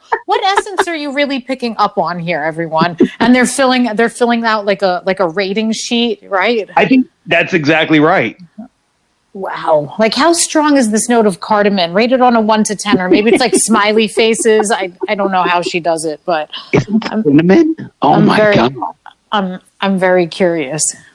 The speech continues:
Speaker 2: I, I actually wanna know how that goes down now.
Speaker 1: I'm, I'm very curious how that goes
Speaker 2: We have to
Speaker 1: down.
Speaker 2: research that for next show.
Speaker 1: What,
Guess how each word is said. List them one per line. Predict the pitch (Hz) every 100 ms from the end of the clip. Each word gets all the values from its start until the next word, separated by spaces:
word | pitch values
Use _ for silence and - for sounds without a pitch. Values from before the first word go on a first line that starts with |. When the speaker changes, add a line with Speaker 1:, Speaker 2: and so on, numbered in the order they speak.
| _ 139
Speaker 2:
I, | 160
I | 160 156
actually | 180 175 160
wanna | 156
know | 143 135
how | 131
that | 127
goes | 131 113
down | 117 131 135
now. | 104 90 _ _ - _ -
Speaker 1:
I'm, | 170 165 147 - _ _ _ _ _ _ _ _ _ _ - -
I'm | 170
very | 165 160 160
curious | - 151 147 -
how | 143
that | 147 151
goes | 185
Speaker 2:
We |
have | 190
to | 151
Speaker 1:
down. | 156
Speaker 2:
research | 180 160 131
that | 143 123
for | 123
next | 123 -
show. | 123 120 107 _ _ -
Speaker 1:
What, | 202 196